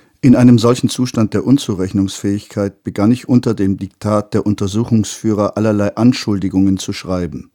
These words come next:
Im Februar neunzehnhundertneununddreißig wurde ich zum zweiten Mal ins Lefortowo-Gefängnis eingesperrt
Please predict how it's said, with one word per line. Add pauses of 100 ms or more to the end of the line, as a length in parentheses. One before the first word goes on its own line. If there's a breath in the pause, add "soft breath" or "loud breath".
(1500 soft breath)
Im
Februar
neunzehnhundertneununddreißig (320 loud breath)
wurde
ich
zum
zweiten
Mal
ins
Lefortowo-Gefängnis
eingesperrt